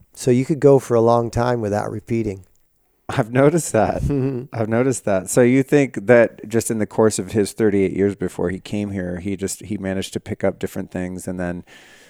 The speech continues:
Speaker 1: Well,
Speaker 2: would
Speaker 1: it was an intense thirty-eight years.
Speaker 2: Right.
Speaker 1: You know, it was
Speaker 2: Right.
Speaker 1: intense, concentrated study.
Speaker 2: And then when he would come up with his classes, do you, how much forethought do you think went into that? Would he write out, you know, a
Speaker 1: No.
Speaker 2: class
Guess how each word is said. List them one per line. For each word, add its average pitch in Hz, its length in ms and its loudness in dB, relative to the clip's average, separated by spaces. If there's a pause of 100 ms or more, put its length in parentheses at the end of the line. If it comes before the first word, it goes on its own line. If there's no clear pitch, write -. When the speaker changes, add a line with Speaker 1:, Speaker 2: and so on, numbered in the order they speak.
(380)
Speaker 1:
Well, 135 160 4
Speaker 2:
would 135 60 8
Speaker 1:
it - 20 6
was 127 140 4
an 123 100 0
intense 135 460 2
thirty-eight 107 500 2
years. 113 380 0
Speaker 2:
Right. 95 300 2 (440)
Speaker 1:
You 107 120 -6
know, 95 180 -6
it 107 60 -4
was 110 180 -4
Speaker 2:
Right. 104 120 0
Speaker 1:
intense, - 720 -4 (460)
concentrated 101 840 -4
study. 107 520 -4 (640)
Speaker 2:
And 120 140 -2
then 127 140 2
when 127 100 0
he 147 140 2
would 139 140 0
come 135 160 0
up 120 140 -2
with 92 140 -2
his 110 240 2
classes, 156 600 0
do 113 120 -10
you, 104 220 0
how 127 140 -2
much 131 220 0
forethought 120 680 0
do 101 80 -6
you 95 80 0
think 95 240 -8
went 95 200 -4
into 101 180 -4
that? 85 260 0
Would 87 140 -4
he 98 100 -6
write 95 360 2
out, 98 480 4
you 110 100 -4
know, 95 200 0
a - 20 0
Speaker 1:
No. 90 60 2
Speaker 2:
class 101 600 2